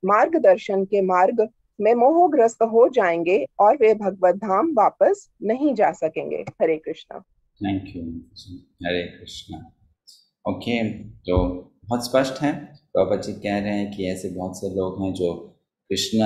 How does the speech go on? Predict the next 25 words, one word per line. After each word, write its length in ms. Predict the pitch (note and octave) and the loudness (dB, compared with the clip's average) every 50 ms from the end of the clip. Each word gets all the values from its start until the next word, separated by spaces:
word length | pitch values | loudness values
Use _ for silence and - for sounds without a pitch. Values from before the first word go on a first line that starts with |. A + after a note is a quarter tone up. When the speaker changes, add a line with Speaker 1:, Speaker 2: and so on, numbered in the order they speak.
| A2 G#2+ G#2+ G#2 G2+ | 2 2 0 0 -2
Speaker 2:
की 360 | G2+ - - - - - F#2 | -4 -8 -12 -12 -10 -8 -8
गीता 340 | F2 - F#2+ F2+ F#2 G2 F#2+ | -8 -8 -8 -4 -2 -2 -2
को 140 | F2+ - F#2+ | 0 0 0
यूज़ 300 | F2+ F#2 G2 G2 G2 F#2+ | 0 0 0 -2 -4 -4
करते 320 | F#2+ F#2+ F#2+ F#2+ - G2+ | -4 -4 -4 -4 -4 -4
हैं, 180 | G2+ G2 G2+ G2+ | -4 -4 -4 -4
लेकिन 280 | G2 F#2+ F#2 F#2 - | -4 -4 -6 -6 -6
कृष्ण 360 | F2 F2+ - - - G2 F#2+ | -8 -8 -8 -8 -6 -6 -6
को 520 | F2+ - F#2+ F2+ F2+ F2 F2 - - - - - | -6 -2 0 0 2 2 0 -2 -4 -8 -6 -4
जो 320 | F2+ F2+ F2+ - - - | -2 -2 -2 -4 -8 -12
स्थान 520 | - - - - - - F2 F2+ F#2+ F#2+ F#2 | -14 -16 -16 -18 -12 -6 -2 -2 -2 -2 -2
होना 340 | F#2 F2+ F#2 G2 A2+ A#2 A2+ | -2 -2 -2 -2 -2 -4 -4
चाहिए 400 | A2+ - D#2+ E2 E2+ E2+ F2 F#2 | -6 -8 -8 -8 -6 -6 -4 0
वो 140 | G#2+ A2 | 0 0
नहीं 320 | G#2 F#2 F2 E2 D#2+ D#2 D#2+ | 0 0 -2 -4 -6 -8 -8
देते 280 | D#2+ D#2 D2+ - D#2 | -8 -8 -10 -10 -14
हैं 280 | D#2 D2+ D2 - - _ _ - _ _ _ - | -14 -14 -14 -16 -20 _ _ -20 _ _ _ -4
और 300 | E2+ E2+ F2 E2+ E2 - - | 0 0 2 0 0 -4 -6
कृष्ण 300 | F2+ F2+ - G2 F#2+ F#2 | -8 -8 -6 -4 -4 -4
के 160 | F2+ F#2+ F#2 | -4 -4 -6
शब्दों 340 | - - F2 E2 - F2+ F2+ | -6 -6 -8 -6 -4 -4 -4
को 140 | - G2 F#2 | -4 -2 0
बदल 260 | F#2 G2+ F2+ G2 F2 | 0 0 2 0 0
देते 380 | D#2+ D#2+ D#2+ D#2 D2+ - - | -2 -4 -6 -8 -10 -12 -14
हैं। 400 | D#2 D#2 D#2 D#2 D#2 D#2 D#2 _ | -14 -14 -14 -14 -16 -18 -20 _